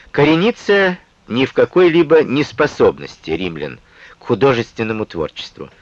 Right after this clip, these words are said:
как иногда утверждают буржуазные ученые, а в специфических условиях ранней римской истории. Рим был одной из общин древнего Лация – небольшой области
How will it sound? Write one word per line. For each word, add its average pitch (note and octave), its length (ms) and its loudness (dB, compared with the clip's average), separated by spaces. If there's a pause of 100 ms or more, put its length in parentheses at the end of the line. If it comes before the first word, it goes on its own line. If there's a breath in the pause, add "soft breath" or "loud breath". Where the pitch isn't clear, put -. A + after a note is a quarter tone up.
(340 loud breath)
как A2 280 -2
иногда A2+ 480 0
утверждают F#2+ 680 0
буржуазные F2+ 640 -2
ученые, A#1+ 560 -10 (580 loud breath)
а D3 220 0
в - 80 -8
специфических - 1120 -6
условиях E3 920 0
ранней D3+ 760 -2
римской G2 600 -6
истории. C2+ 640 -12 (1900 soft breath)
Рим A3 320 2
был B3 160 6
одной C#3+ 540 2
из A#2+ 320 -2
общин B2+ 440 2
древнего B2 680 2
Лация – D#2+ 840 -4 (760 soft breath)
небольшой D#3 640 0
области C3 760 0